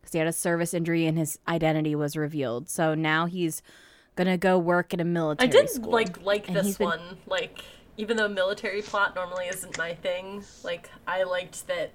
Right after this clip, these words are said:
Speaker 2: they dealt with some of, you know, his issues from all of everything that he experienced.
Speaker 1: I, I thought it was interesting that they were, like,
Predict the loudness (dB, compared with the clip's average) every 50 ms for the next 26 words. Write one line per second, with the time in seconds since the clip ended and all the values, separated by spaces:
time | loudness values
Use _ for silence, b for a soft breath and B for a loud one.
0 | -10 -10 -10 -8 -4 -2 -2 0 0 -2 -6 -8 -6 -8 -8 -8 -10 -12 -14 -14
1 | -14 -10 -10 -10 -10 -10 -12 -14 -14 -12 -12 -12 -12 -12 -12 -12 -12 -12 -12 -12
2 | -12 -12 -10 -12 -8 -4 -4 -2 -2 -4 -6 -12 -12 -8 -6 -4 -4 -4 -4 -6
3 | -8 -10 -14 -12 -12 -10 -10 -10 -12 -14 -14 -14 -16 -16 -16 -16 -16 -16 -16 -16
4 | -14 -16 -16 -14 -12 -12 -14 -14 -14 -16 -18 -18 -18 -20 -20 -20 -18 -16 -16 -16
5 | -18 -20 -20 -20 -20 -20 _ _ _ _ -6 -4 -2 -2 0 0 0 0 0 0
6 | 0 0 -2 -4 -6 -10 _ _ _ _ _ _ _ _ _ _ _ _ _ _
7 | _ _ _ _ _ _ _ _ _ _ -2 0 0 2 4 4 4 4 2 2
8 | 0 0 0 0 0 0 0 0 -2 -4 -4 -2 0 0 0 0 0 -2 -2 -2
9 | 0 0 0 0 0 0 0 0 0 0 0 0 2 2 2 0 0 -2 -4 -6
10 | -14 -20 -20 -20